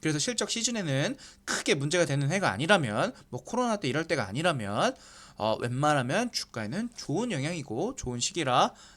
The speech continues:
사셔야 합니다. 앞에 영상 꼭 보고 오세요. 티에스엠씨, 그리고 넷플릭스도 발표 났었는데, 얘네가 담고 있는 이것들이 훨씬 중요한 거랬어. 티에스엠씨가 뭐래? "야, 반도체 좋아.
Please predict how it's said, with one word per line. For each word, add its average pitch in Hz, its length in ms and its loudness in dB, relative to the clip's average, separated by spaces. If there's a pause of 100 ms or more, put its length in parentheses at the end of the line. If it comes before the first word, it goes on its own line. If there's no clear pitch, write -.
사셔야 - 400 -2
합니다. 147 600 -4 (1300)
앞에 156 400 4
영상 156 220 2
꼭 226 120 0
보고 151 220 2
오세요. 131 380 2
티에스엠씨, 220 640 4 (280)
그리고 170 240 6
넷플릭스도 233 400 2
발표 151 220 0
났었는데, 165 420 0
얘네가 175 300 2
담고 208 400 0
있는 254 240 -2
이것들이 240 420 0 (140)
훨씬 285 260 4
중요한 196 260 -2
거랬어. 143 400 -2 (840)
티에스엠씨가 247 400 0
뭐래? 165 280 0
"야, 151 140 2
반도체 160 480 -4
좋아. - 300 -6